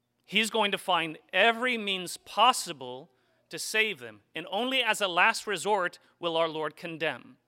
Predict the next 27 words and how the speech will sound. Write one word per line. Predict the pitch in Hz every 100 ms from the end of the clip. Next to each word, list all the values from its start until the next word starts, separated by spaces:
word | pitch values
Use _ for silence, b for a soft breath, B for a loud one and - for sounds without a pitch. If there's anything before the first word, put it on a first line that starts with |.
| _ _ _ _ _ _ _ _
So | - 151
in | 165
regards | 160 190 220 -
to | 175
self-defense, | 185 160 - - 196 196
it's | - -
the | 180
same | - 220 220
thing | 214 202 190
for | 170
each | 165 -
one | 214 247
of | -
us. | - - - _ _ _ _ _ _ _ _ _ _ _ _ _ _
We, | 147 190 214
like | 190 220
Christ, | - 170 185 -
need | 170
to | 156
do | 147 147
everything | 160 202 202 196
in | 202
our | 202
power | 156 147 151
to | - 143 139
save | - 190 180 175 139
lives | 160 147 110 - -